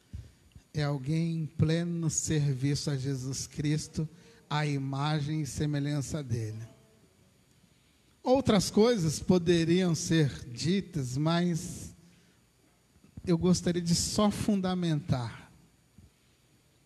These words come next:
que o mais importante de tudo é o amor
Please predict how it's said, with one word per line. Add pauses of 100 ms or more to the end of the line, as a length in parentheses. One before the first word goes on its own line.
(540)
que
o
mais
importante
de
tudo
é
o
amor